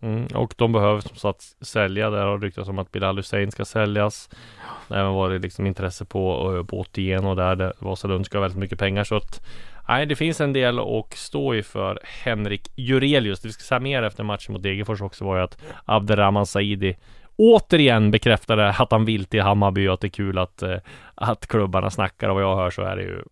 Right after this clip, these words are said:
ja, de är nära att komma överens där, Hammarby och Degerfors, och just att han går ut och bekräftar det så och säger så att han vill till Hammarby och sådär, det brukar ju alltid i de fallen bli att det brukar lösa sig.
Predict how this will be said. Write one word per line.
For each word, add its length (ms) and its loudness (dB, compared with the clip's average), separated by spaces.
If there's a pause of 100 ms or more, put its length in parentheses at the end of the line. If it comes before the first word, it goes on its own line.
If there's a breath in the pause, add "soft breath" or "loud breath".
(160)
ja, 140 -2
de 200 -8
är 40 -4
nära 320 0
att 60 -4
komma 220 -4
överens 380 -2
där, 180 0
Hammarby 360 -2
och 60 -2
Degerfors, 520 -4
och 220 -12 (720 loud breath)
just 340 6
att 100 6
han 340 4
går 160 6
ut 240 6
och 80 6
bekräftar 600 2
det 60 -4
så 220 -4 (100)
och 100 -2
säger 240 -4
så 240 -8
att 100 -10
han 120 -6
vill 160 -8
till 120 -8
Hammarby 400 -2
och 80 -8
sådär, 280 -4 (400)
det 160 4
brukar 220 4
ju 60 2
alltid 280 2
i 60 4
de 180 0
fallen 440 -4
bli 180 -4
att 100 -10
det 80 -8
brukar 240 -6
lösa 260 -8
sig. 120 -20